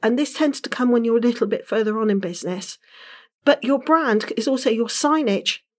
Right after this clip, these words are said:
So it could be signage on a building. It could be signage on banners when you're out and about or at a trade show. It could be signage on clothing,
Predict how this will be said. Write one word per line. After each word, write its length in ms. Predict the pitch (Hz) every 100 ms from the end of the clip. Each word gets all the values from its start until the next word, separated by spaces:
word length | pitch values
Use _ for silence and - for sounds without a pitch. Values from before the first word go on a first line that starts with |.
| _
So 380 | - - 220 214 214
it 200 | - -
could 200 | 220 233
be 160 | 220
signage 460 | 202 220 208 202 208
on 80 | 190
a 40 |
building. 580 | 202 254 262 285 320 339 _ _ - - - -
It 240 | 240 247
could 240 | - 226 -
be 180 | 208
signage 460 | 202 233 214 202 202
on 140 | 185
banners 600 | 185 196 214 233 302 302 -
when 120 | 214
you're 140 | 214 208
out 140 | 208
and 80 | 180
about 520 | 185 220 247 269 -
or 80 | 202
at 80 | 202
a 20 |
trade 360 | - 233 220 -
show. 160 | 269
It 80 | 254
could 100 | 214
be 80 | 208
signage 480 | - 240 220 202 196
on 120 | 190
clothing, 680 | - 226 226 233 262 320